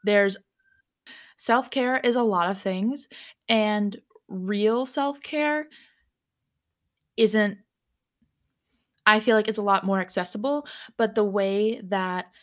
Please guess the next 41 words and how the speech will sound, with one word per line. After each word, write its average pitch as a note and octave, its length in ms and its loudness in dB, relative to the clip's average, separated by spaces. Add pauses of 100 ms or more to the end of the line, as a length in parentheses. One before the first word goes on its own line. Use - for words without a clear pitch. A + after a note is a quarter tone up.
(760)
consumerism G3+ 760 0
is G3+ 100 -8
so F#3+ 140 -4
prevalent, G3 500 -2 (240)
people G#3 260 -2
have G#3 160 -2
really G#3 200 0
branded F3+ 480 -6
self-care F#3 680 -4
as, F#3+ 220 -2
like, F3 240 -10
buying F3 340 0
a F3+ 80 -4
lot F3 160 -2
of F3+ 120 -8
things, F3+ 680 -8
as F3 500 -8 (540)
spending G3+ 500 2
a G3+ 40 0
lot F#3+ 200 0
of - 140 -20
time F3+ 320 -2
and F#3 180 0
money F3+ 280 -4
on A3+ 160 0
yourself, C4 580 -6 (100)
and G3 300 -2 (200)
self-care G#3 680 -2
can F#3+ 260 -2
be F3 480 -10
waking F#3 340 -2
up G#3 160 -6
five F3 220 0
minutes F#3 300 -6
earlier F3 320 -2
in F#3+ 100 0
the F#3 80 -2
morning G3 520 -4
so A3+ 180 -2
you F#3+ 200 -2
can F#3 420 -6